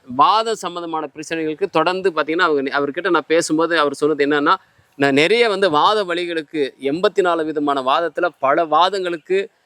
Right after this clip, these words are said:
அது எப்படிப்பட்ட வாதத்துக்கும் பாத்தீங்கன்னா நம்ம மருந்து செஞ்சு கொடுத்துட்டு இருக்கோம் அப்படின்னு சொன்னாரு. நேர்களே, இந்த மாதிரி உங்களுக்கும் இருக்கும் அப்படின்னு சொன்னா கண்டிப்பாக நீங்க தொடர்ந்து பயன்படுத்திங்க. அல்லது கஷாயமாகவோ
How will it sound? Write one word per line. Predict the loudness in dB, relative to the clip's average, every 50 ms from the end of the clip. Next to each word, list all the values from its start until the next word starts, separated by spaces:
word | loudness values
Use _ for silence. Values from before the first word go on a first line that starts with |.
| _ _ _
அது | 0 2 2 4 2
எப்படிப்பட்ட | 2 2 2 2 2 2 0 -2 -2 0
வாதத்துக்கும் | 2 2 0 0 -4 -12 -14 -14 -14 -12
பாத்தீங்கன்னா | -12 -10 -8 -4
நம்ம | -4 -2 -2 -2 -2
மருந்து | 0 0 0 0 -2 -4 -4 -2 -2
செஞ்சு | -2 -2 0 0 0 0
கொடுத்துட்டு | 0 0 0 0 0
இருக்கோம் | 0 0 2 2 2 2 0
அப்படின்னு | -4 -4 -2
சொன்னாரு. | 0 2 2 2 2 0 -2 -4 -4 _ _ _ -20 -20 -20 -10 -2 0
நேர்களே, | 2 2 2 2 2 2 2 0 0 -4 _ _ _ _ _ _ _
இந்த | 4 4 4 6 4 4 4
மாதிரி | 4 4 4 4 4 2 2 2 -2 -6 _ _
உங்களுக்கும் | -2 0 4 4 4 4 4 4 4
இருக்கும் | 4 4 4 4 2 2 0 -2 -2 0 0
அப்படின்னு | -2 -2
சொன்னா | 0 0 0 0 0 0
கண்டிப்பாக | -2 0 0 2 2 2 2 2 2 2 0
நீங்க | -2 -2 -2 -2
தொடர்ந்து | 0 0 2 2 2 2 0 -2 -4
பயன்படுத்திங்க. | -4 -4 -6 -6 -6 -6 -6 -6 -4 -2 -2
அல்லது | -2 -2 -4 -4 -4 -2 0 0 2 2 0 0 -2 -4 -2 0
கஷாயமாகவோ | 0 0 2 0 0 0 0 -2 -4 -4 -4 -4 -2 -2 -2